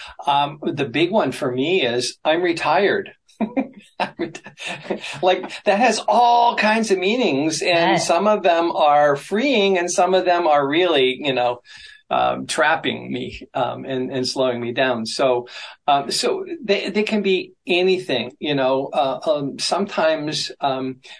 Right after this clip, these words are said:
Speaker 1: when you sit down, y-, you know, imagine somebody standing in front of you and, and you say, you know, "Here's what my dream is." And, you know, your friend is, their job is to say all the reasons why you can't have that,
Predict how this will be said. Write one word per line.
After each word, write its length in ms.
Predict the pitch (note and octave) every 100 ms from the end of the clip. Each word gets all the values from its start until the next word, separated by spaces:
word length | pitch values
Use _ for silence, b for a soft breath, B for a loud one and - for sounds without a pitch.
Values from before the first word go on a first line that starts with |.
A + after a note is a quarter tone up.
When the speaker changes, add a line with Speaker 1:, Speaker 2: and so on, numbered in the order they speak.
| B
Speaker 1:
when 340 | D3+ D3 D3 D3+
you 140 | C#3+
sit 320 | - F#3+ F#3+
down, 500 | D#3+ D3+ D3 D3 D3 B B B B B -
y-, 140 | G3+ -
you 80 | F3+
know, 120 | F3
imagine 640 | E3+ E3+ F3+ A3+ A3 B3
somebody 460 | G#3+ - D#3+ D#3+ C#3+
standing 400 | C#3 D3+ C#3 C3+
in 120 | B2+
front 260 | B2+ C3 C3
of 100 | B2+
you 400 | B2+ B2 A#2+ B2 B B -
and, 300 | C3+ B2+ D#3
and 340 | C3 B2+ B2+ -
you 380 | C#3 D3+ C#3+ -
say, 560 | - - D#3 D3+ C#3 C#3 _
you 160 | D#3 D3
know, 140 | C3+
"Here's 400 | B2+ F#3 A3+ -
what 180 | F3 D#3
my 140 | C#3
dream 400 | C3+ B2 B2 B2+
is." 460 | A2 G2+ G2+ - - _ _ b b b -
And, 520 | E3 D#3 D3+ D3 C#3+ -
you 180 | D3+ D3
know, 80 | C#3
your 180 | C3+
friend 580 | C3+ - G3 F#3+ G3 F3+
is, 280 | F3 C#3+ C3+
their 320 | D3+ C#3+ D#3+
job 360 | D#3 D#3+ D3 D3
is 180 | C3+ -
to 120 | C#3
say 340 | - D3+ D#3
all 260 | - D3 F#3+
the 100 | F#3+
reasons 380 | E3 D#3+ D3+ C3+
why 100 | B2
you 180 | B2+ B2+
can't 260 | - A2+
have 220 | A2+ G#2+ A2+
that, 260 | - -